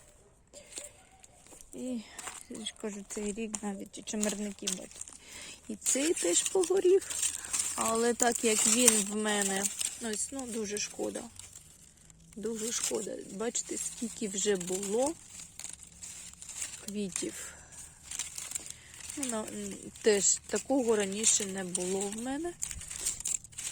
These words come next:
За скільки років, але так як рослина велика, то ось щось ще, я сподіваюсь, повідійде. Почекаю. Почекаю, не буду все прям різати. Ну, дуже шкода.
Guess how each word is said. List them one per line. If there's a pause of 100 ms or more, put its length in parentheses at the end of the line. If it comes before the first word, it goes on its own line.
(120)
За
скільки
років,
але (320)
так
як
рослина (440)
велика,
то (600)
ось
щось
ще, (380)
я
сподіваюсь, (360)
повідійде.
Почекаю. (460)
Почекаю,
не
буду
все
прям (400)
різати.
Ну, (140)
дуже
шкода.